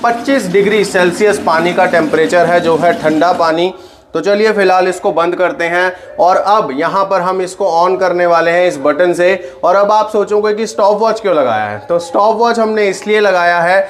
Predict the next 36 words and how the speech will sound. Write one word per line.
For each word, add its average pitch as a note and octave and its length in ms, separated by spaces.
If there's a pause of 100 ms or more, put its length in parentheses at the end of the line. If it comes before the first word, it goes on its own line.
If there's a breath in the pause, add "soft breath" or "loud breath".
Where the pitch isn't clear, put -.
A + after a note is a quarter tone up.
(240 loud breath)
ताकि F#3+ 340
हम G3 600
इस A3+ 220
एओ G3+ 240
Smith G3 340
में G3 480
जो F3 140
पानी F#3 440
है F#3+ 160
अभी F3 260
तीन G#3 300
लीटर, F3+ 460 (360 loud breath)
उसको G#3+ 380
गर्म F#3+ 360
करेंगे, F3+ 500 (300 loud breath)
तो A3+ 280
ये G#3 260 (100)
कट A#3 280
आउट B3 320
कब G#3 160
होगा F#3 360 (120)
इस A#3 240
चीज़ G#3+ 240
के G3+ 140
लिए G3 140
हमने F3+ 320
स्टॉप E3 260
वॉच D#3 220
लगाया D3 380
है। E3+ 180
और E3 180
फिर F#3 160
हम F3 160
ये F3+ 120
भी G#3 140
देखेंगे F3+ 520